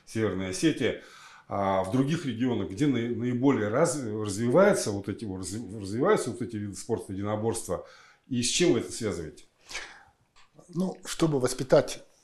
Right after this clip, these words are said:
Speaker 2: спортсмена высокого уровня, скажем, мирового уровня, нужны огромные вложения.
Speaker 1: Это да,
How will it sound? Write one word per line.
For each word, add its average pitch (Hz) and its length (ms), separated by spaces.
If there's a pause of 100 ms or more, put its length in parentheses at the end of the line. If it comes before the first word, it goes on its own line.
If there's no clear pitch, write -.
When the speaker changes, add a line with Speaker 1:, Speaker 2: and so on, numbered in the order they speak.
(240)
Speaker 2:
спортсмена 127 600
высокого 113 420
уровня, 131 340
скажем, 92 280
мирового 104 480 (240)
уровня, 92 340
нужны 135 300 (220)
огромные 117 460 (100)
вложения. 95 500
Speaker 1:
Это 98 280
да, 107 360